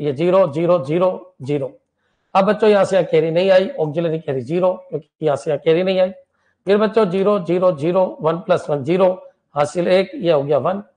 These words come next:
बच्चों, clear? ये हो गया वन, तो carry आ गई, carry आ गई तो ये वन हो गया। Clear? अच्छा, result देखो, ये पूरा result है। Result में सारे ज़ीरो है तो set हो गया वन।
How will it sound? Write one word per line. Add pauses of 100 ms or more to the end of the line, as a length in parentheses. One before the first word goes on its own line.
(420)
बच्चों,
clear?
ये
हो
गया
वन, (400)
तो
carry
आ
गई, (380)
carry
आ
गई
तो
ये
वन
हो
गया। (640)
Clear? (380)
अच्छा,
result
देखो, (280)
ये
पूरा
result
है। (380)
Result
में
सारे
ज़ीरो
है
तो
set
हो
गया
वन।